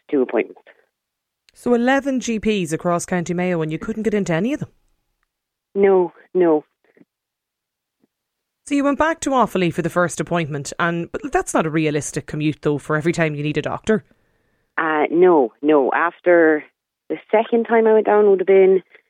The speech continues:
Speaker 1: uh, early December, but I got a doctor, thank God, late December. Um, so I would have been about just over three months then, and I was actually due the hospital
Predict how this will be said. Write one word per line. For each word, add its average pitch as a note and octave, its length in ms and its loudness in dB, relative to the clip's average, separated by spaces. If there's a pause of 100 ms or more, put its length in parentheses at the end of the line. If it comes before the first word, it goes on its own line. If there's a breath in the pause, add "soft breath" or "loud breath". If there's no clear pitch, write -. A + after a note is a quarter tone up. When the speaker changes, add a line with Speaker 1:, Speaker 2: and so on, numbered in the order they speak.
(640 soft breath)
Speaker 1:
uh, E3 400 0
early E3 240 2
December, D3+ 640 -2
but B2+ 100 -2
I B2+ 100 0
got D3+ 260 0
a D#3 60 0
doctor, C#3 520 0
thank C3+ 220 -4
God, C3 240 2
late B2+ 280 0
December. B2+ 600 -2 (1500)
Um, A2 420 -2 (640)
so C3 60 2
I C3 40 2
would B2 100 0
have B2 60 -4
been C3 100 2
about B2 280 -2 (1160 soft breath)
just D3+ 180 -2
over C3 220 0
three C#3+ 280 -2
months D3+ 300 2 (100)
then, F3+ 300 2 (460)
and B2+ 120 -4
I C3+ 60 -2
was C3+ 140 -2
actually F3+ 320 -2
due F#3+ 240 4
the F3 80 4
hospital D#3+ 500 -2